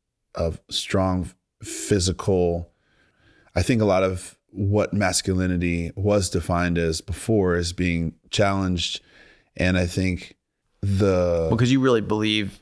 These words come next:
Speaker 2: obviously you believe in prudence, restraint, courage, these values that make you a great athlete, a great
Speaker 1: Yeah.
Speaker 2: leader in business. You
Speaker 1: All of
Speaker 2: also,
Speaker 1: it.
Speaker 2: you also seem to believe in competition and in winning and, and the positive side of that. And a lot of people see competition as this negative, scary
Speaker 1: Yeah,
Speaker 2: thing.
Speaker 1: I mean, b-,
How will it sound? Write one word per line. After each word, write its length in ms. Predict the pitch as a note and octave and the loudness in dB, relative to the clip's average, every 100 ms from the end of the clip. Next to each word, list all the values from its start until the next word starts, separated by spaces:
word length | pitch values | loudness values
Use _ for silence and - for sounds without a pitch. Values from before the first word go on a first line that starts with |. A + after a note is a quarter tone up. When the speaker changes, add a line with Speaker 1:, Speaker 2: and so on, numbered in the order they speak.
| - | -2
Speaker 2:
obviously 400 | A#2+ A2 - G2 | 0 2 0 0
you 60 | |
believe 240 | F2+ F#2+ F2+ | -2 -2 -4
in 100 | E2+ | -4
prudence, 420 | - F#2+ E2+ E2+ | -2 -2 0 -2
restraint, 440 | F2 - F#2+ F2+ - | -2 0 0 -2 0
courage, 380 | G2 F#2 F2+ | 0 2 0
these 120 | F#2+ G2 | 0 2
values 320 | A2+ A2+ G2+ | 2 2 0
that 80 | G2 | 0
make 180 | F#2+ F2+ | 0 0
you 120 | F#2+ | -2
a 20 | |
great 260 | F#2 F#2+ F#2 - | 2 0 0 0
athlete, 380 | G2+ E2+ G2 | 0 0 -2
a 20 | F2+ | 0
great 200 | - F#2+ | 0 0
Speaker 1:
Yeah. 40 | |
Speaker 2:
leader 200 | G2+ F#2+ | 0 0
in 80 | F#2 | 0
business. 360 | F#2+ G2 G2 - | 0 0 0 -2
You 40 | - - | -6 -6
Speaker 1:
All 120 | A2 A#2+ | 2 4
of 60 | |
Speaker 2:
also, 180 | B2 G2 | 4 2
Speaker 1:
it. 60 | - | 0
Speaker 2:
you 120 | B2+ | 2
also 160 | B2+ | 2
seem 160 | B2 A2+ | 0 0
to 60 | G#2+ | 0
believe 240 | G#2+ G#2 | 0 0
in 100 | F#2+ | 0
competition 800 | - G#2+ F#2+ - G#2+ - G#2 G2 - - - | 2 2 2 0 2 2 0 -2 -6 -16 -4
and 140 | G#2+ | 0
in 160 | F#2+ G2 | 2 2
winning 380 | A2+ A2 G2+ F#2 | 2 2 0 -2
and, 140 | G2+ | -2
and 220 | F2+ G#2 | 0 0
the 100 | G#2 | 0
positive 500 | F#2 - A2+ G2+ F#2+ | 0 2 2 2 0
side 260 | - F#2+ G2 | 2 2 2
of 80 | G2 | 2
that. 320 | F#2+ F#2+ - - - - | 2 0 -4 -20 -18 -4
And 120 | G2+ | 0
a 40 | |
lot 80 | G#2+ | 2
of 60 | A2 | 2
people 160 | A#2+ G#2+ | 0 0
see 160 | - | -2
competition 500 | G2+ G2+ - G#2 - | 0 0 0 0 0
as 80 | F2 | 0
this 160 | G2+ G2+ | -2 0
negative, 360 | F#2+ F2+ F#2 | 0 0 0
scary 400 | - - F2+ F2 | 0 2 2 2
Speaker 1:
Yeah, 120 | D3 A3 | 2 2
Speaker 2:
thing. 80 | |
Speaker 1:
I 80 | E3 | 2
mean, 180 | F3+ F3 | 2 0
b-, 340 | - B2 - | 0 -2 -4